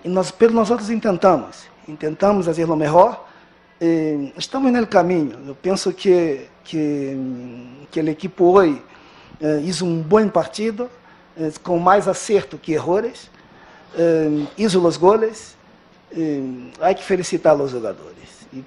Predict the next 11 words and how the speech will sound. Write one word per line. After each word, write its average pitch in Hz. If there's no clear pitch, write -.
pouco 180
a 160
pouco, 196
todos 180
os 160
dias, 185
nós 160
rimos 165
bastante 160
deles, 180
e 147